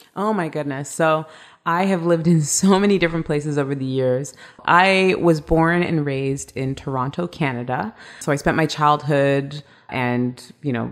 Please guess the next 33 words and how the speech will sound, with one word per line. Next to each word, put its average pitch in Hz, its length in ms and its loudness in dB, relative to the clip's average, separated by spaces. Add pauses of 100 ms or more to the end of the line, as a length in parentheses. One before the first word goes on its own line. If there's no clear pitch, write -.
young 147 220 6
adulthood 123 800 -2
in 120 420 -4
Toronto, 123 360 0
Canada. 175 600 4 (400)
And, 143 640 4
but - 500 2
ever 175 160 4
since 180 220 2
I've 147 140 2
been 143 120 2
an 135 140 0
adult, 123 360 -2
I've 127 180 -4
lived 123 240 -2
in 131 120 -2
so - 280 0
many 131 160 0
different 123 280 -8
places. - 460 -10
So 120 260 -4 (380)
it's 175 300 2
difficult 208 680 2
for 175 160 -2
me, 160 560 4
I 147 100 -2
guess, 143 460 -2
not 190 200 2
to 262 80 -6
say 214 140 0
where 156 200 0
I'm 139 160 -2
from, 196 560 2